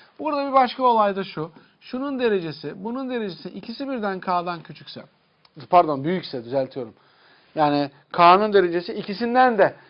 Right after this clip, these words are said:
küçük kalabiliyorsa aynı anda P Q, e, şey, B Q, B Q yer değişebilir. Böylece söylenebilir. Sorular denk geldikçe bakarız. X artı bir ile bölümünden elde edilen bölümü alacağım şunu.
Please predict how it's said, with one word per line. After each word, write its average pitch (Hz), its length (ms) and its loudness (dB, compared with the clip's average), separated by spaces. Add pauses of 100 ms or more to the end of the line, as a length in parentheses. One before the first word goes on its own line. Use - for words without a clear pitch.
(140)
küçük - 260 -16
kalabiliyorsa 185 560 0
aynı 156 220 -4
anda 180 200 -6
P 202 300 -2
Q, 233 300 -4 (720)
e, 139 160 -6
şey, 147 360 0
B 202 260 8
Q, 208 360 -4
B 165 220 6
Q 202 320 -8 (420)
yer 143 300 2
değişebilir. 147 640 -8 (560)
Böylece 147 680 -8 (260)
söylenebilir. 127 640 -10
Sorular - 520 -8
denk 151 180 -12
geldikçe 131 460 -12
bakarız. 151 500 -4 (1400)
X 247 200 -2
artı 226 320 10
bir 214 80 -2
ile 196 180 -2
bölümünden 180 400 -2
elde 165 280 0
edilen 151 340 -4
bölümü 135 260 -4 (120)
alacağım 247 460 -2
şunu. 196 520 -6